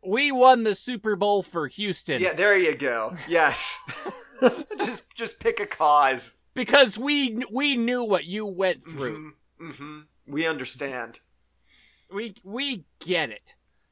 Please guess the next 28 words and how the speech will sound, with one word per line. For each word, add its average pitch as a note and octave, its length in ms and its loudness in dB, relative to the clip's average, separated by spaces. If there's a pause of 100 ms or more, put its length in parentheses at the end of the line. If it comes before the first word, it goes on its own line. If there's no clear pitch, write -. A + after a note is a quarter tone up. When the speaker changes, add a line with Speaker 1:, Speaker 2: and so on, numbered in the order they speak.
(240)
Speaker 1:
Hey, A3+ 260 4
we A#3 260 -2
won A#3 320 8
it A#3 180 0
for F3+ 160 -6
you, G3+ 340 -4
Los C#3 440 2
Angeles. C3+ 580 -2
Speaker 2:
Mm-hmm. B2+ 160 -16 (540)
Speaker 1:
Because E3 400 0
Speaker 2:
Jeez. C3+ 160 -12 (140)
Speaker 1:
things F#3 400 2 (280)
burned. C#3 480 2
Speaker 2:
Yep. B2+ 300 2 (260)
<laughs> - 220 -20
Yeah, - 240 -10
because, - 600 0 (160)
because B2+ 300 -8
half B2 260 4
of A#2 140 -14
your A#2+ 320 -6 (100)
friggin' A#2 300 -12
city G#2+ 400 -8 (640)
got G2 180 -2
caught G#2 240 -4
in A2 60 -18
a G2+ 60 -16
wildfire. D2+ 720 -8